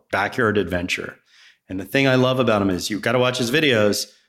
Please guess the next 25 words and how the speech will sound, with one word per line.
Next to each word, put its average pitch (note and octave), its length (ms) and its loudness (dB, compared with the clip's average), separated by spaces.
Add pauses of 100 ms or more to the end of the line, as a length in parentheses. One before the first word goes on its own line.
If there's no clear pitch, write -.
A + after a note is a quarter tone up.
(120)
They're A2 160 2
all, A2+ 180 0
like, G#2 280 0
ten, A2+ 280 2
fifteen A2 420 0
minutes G2+ 280 0
long A#2 460 0
or F2 260 -8
maybe G#2+ 200 -2
twenty. A#2+ 520 0 (640)
He A2+ 180 2
makes A#2+ 320 0
the G#2 100 0
most A#2+ 440 0
use G#2+ 640 0
of G2 220 -8
being G#2 480 0
in C3+ 340 4
the A#2+ 80 0 (200)
present G2+ 680 -4 (380)
of A2 160 -10
anybody C#3+ 420 2
I've G#2+ 160 2
ever F#2 160 -2
seen. - 340 -8